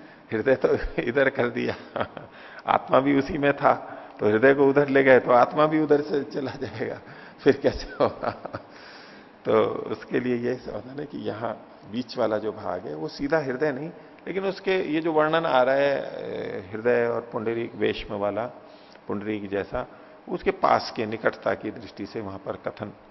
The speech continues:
स्वीकार किया जाता है। और कुछ लोग जो मस्तिष्क में मानते हैं, वो मस्तिष्क में भी बीच का एक भाग होता है जहां वो थोड़ा सा अंगुष्ठ प्रमाण, आगे भी आएगा, अंगुष्ठ मात्र उसका स्थान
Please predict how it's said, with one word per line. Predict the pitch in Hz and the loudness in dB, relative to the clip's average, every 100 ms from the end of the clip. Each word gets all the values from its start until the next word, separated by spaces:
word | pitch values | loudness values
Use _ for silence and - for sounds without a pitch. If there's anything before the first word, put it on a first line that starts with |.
| - - - | -20 -20 -16
स्वीकार | 92 98 92 | -6 -6 -6
किया | - 92 | -8 -6
जाता | 92 87 - | -6 -8 -10
है। | 160 - - - - | -14 -16 -20 -20 -16
और | 123 | -6
कुछ | 143 156 | -4 -2
लोग | 156 | 0
जो | 156 | 0
मस्तिष्क | 139 123 180 - 180 | 0 -2 -6 -6 -4
में | 160 | 0
मानते | 143 127 131 | 2 2 2
हैं, | 151 | 0
वो | |
मस्तिष्क | 139 127 165 151 | 0 -2 -4 -4
में | 165 156 | -4 -2
भी | 156 | -2
बीच | 139 139 | -2 -4
का | - 139 | -2 0
एक | 135 120 | 0 0
भाग | 113 123 | 0 2
होता | 120 - | 0 -2
है | 127 117 | -2 0
जहां | 117 | -2
वो | 117 - | -4 -4
थोड़ा | 123 113 | 0 0
सा | 113 120 | 0 -4
अंगुष्ठ | 110 113 - | -4 -6 -8
प्रमाण, | - 117 107 110 110 - - - - 101 | -8 -4 -2 -4 -6 -12 -20 -20 -6 -2
आगे | 104 110 | -2 0
भी | 107 | 0
आएगा, | 95 101 107 | 0 0 -4
अंगुष्ठ | 104 104 107 - | -6 -4 -4 -4
मात्र | 110 95 - - | -6 -6 -6 -8
उसका | 101 - 98 | -10 -6 -6
स्थान | - - 98 | -6 -12 -12